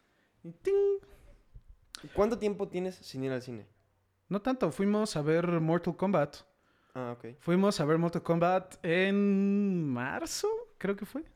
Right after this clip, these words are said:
Speaker 2: Ok.
Speaker 1: Mayo.
Speaker 2: Yo tengo
Speaker 1: Años.
Speaker 2: como año y medio sin ir al cine.
Speaker 1: Sí. Es que no,
Speaker 2: Fácil.
Speaker 1: ya,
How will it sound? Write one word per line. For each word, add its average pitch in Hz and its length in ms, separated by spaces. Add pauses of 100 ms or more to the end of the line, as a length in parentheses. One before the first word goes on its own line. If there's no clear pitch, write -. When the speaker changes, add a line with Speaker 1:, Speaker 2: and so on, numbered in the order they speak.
(100)
Speaker 2:
Ok. 135 80
Speaker 1:
Mayo. 160 440 (600)
Speaker 2:
Yo 156 180
tengo 165 420 (840)
Speaker 1:
Años. 107 420 (500)
Speaker 2:
como 139 220
año 147 180
y 147 60
medio 139 340
sin 123 160
ir 120 100
al 117 100
cine. 101 180 (280)
Speaker 1:
Sí. 104 360 (260)
Es 117 140
que 185 120
no, 170 120
Speaker 2:
Fácil. 135 240
Speaker 1:
ya, 180 380